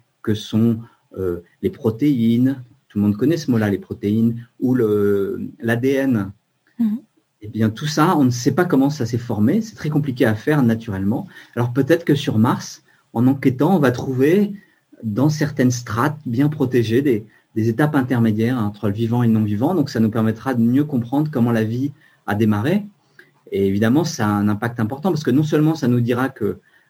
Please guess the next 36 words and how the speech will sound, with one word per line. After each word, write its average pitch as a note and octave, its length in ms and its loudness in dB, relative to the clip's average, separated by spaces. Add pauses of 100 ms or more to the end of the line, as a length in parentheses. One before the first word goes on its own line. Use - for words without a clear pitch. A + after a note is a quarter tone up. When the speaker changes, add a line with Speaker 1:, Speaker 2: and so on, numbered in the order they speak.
(120)
Speaker 1:
la G#2 160 0
vie A#2+ 320 0
a G#2+ 80 4
démarré A#2 480 2
ou A2+ 140 4
a G2+ 80 -4
presque D3+ 360 0
démarré A2 360 2
sur G2 180 -8
Mars, D#3 460 -6 (960)
euh, G2+ 240 0
mais A2 160 4
en A2+ 100 4
plus, F3+ 240 0 (100)
si - 300 -2
on G#2 120 2
voit B2+ 260 2
ça, F#3 340 0
ça D3 140 -2
nous B2+ 100 4
dira C3 260 2
que D#3 120 2
partout E3+ 400 -2
où E3+ 40 4
il D3 40 6
y C3 40 4
a B2 60 2
un B2 60 2
peu C3 120 2
d'eau C3 120 4
liquide, B2 520 0 (600)
quelque A#2 240 0
part, E3 320 2
donc A#2+ 140 0
par G#2+ 100 2
exemple A#2 580 -2